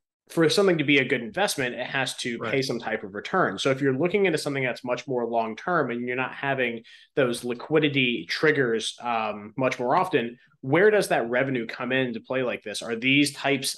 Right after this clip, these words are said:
Speaker 1: of, um, are these types of startups structuring some type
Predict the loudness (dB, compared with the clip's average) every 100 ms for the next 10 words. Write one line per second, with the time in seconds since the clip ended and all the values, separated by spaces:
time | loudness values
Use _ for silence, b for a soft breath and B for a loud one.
0 | -2 0 2 0 -4 -12 _ -6 -4 -4
1 | -6 -10 -14 -16 -4 0 0 2 0 0
2 | -2 -2 0 2 0 -2 -2 -4 -2 -4
3 | -4 -4 -6 -4 -2 -2 -2